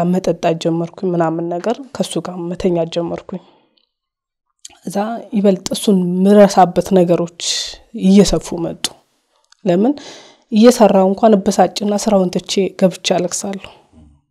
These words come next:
ከዚህ ልጅ ጋር ሳልጀምር በፊት ማለት ነው። እና እሱም መርሻ አገኘሁኝ ምናምን ነገር እና ደህና ሆንኩኝ። "እንዴ ዛሬ ደግሞ ምን ሆነሻል? ዝም ብለሽ ትስቂያለሽ" መባል ሁላ ጀመርኩኝ። ከዛ ደህና ሆንኩኝ ምናምን ነገር። ያው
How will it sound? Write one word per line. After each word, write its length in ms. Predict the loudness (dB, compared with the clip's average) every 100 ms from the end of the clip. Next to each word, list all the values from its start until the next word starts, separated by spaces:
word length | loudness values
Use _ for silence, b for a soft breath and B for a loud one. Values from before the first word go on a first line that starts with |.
| -6
ከዚህ 220 | -2 0
ልጅ 140 | -2 -2
ጋር 140 | -2
ሳልጀምር 460 | -2 -4 -2 -4 -6
በፊት 260 | -10 -10 -8
ማለት 280 | -8 -8 -12
ነው። 140 | -14 -16 -20 B B B B B _
እና 220 | -4 -4
እሱም 240 | -2 0
መርሻ 220 | 0 -2 -4 -4
አገኘሁኝ 480 | -4 -6 -6 -6
ምናምን 340 | -4 -4 -6 -8
ነገር 240 | -10 -8 -6
እና 160 | -4 -4 -2
ደህና 300 | 4 4 6
ሆንኩኝ። 400 | 2 -2 -14 -18 _ b b b b
"እንዴ 100 | -2 0 4
ዛሬ 200 | 6 6
ደግሞ 180 | 6 4
ምን 160 | 6 4
ሆነሻል? 360 | 2 -2 -2 0
ዝም 140 | 2
ብለሽ 180 | 2 0
ትስቂያለሽ" 520 | -2 -4 0 0 0 0
መባል 320 | 0 0 -2
ሁላ 160 | -2 -4
ጀመርኩኝ። 560 | -4 -4 -4 -8 -10 -12 _ _ b b b b
ከዛ 220 | -8 -2 0 0 _ b b b b b b b -20 _ _ 2
ደህና 220 | 4 4
ሆንኩኝ 280 | 0 -2 -4
ምናምን 320 | -4 -4 -4
ነገር። 240 | -4 0
ያው 140 | 0